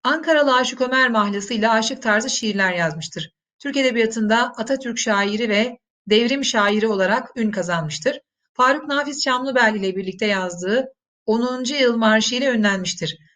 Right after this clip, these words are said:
Kur'an-ı Kerim'den İlhamlar adlı eserinde bazı sureleri manzum biçimde çevirmiştir. Süleyman Çelebi'nin Mevlidine nazir olarak bir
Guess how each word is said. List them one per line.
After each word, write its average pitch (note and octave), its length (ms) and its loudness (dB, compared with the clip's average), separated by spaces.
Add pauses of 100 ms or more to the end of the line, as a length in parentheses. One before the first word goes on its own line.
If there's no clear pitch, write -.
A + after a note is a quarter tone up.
(100)
Kur'an-ı C#4 320 2
Kerim'den C4+ 340 2
İlhamlar A3+ 440 2
adlı F#3+ 220 0
eserinde G3+ 420 -2
bazı A#3 240 0
sureleri G#3 600 -2 (260)
manzum A#3 460 0
biçimde A#3 320 -4
çevirmiştir. G3 680 -4 (260)
Süleyman C#4 440 2
Çelebi'nin G#3+ 420 2
Mevlidine A3+ 480 2
nazir A#3 220 0
olarak A#3 400 2
bir B3 260 0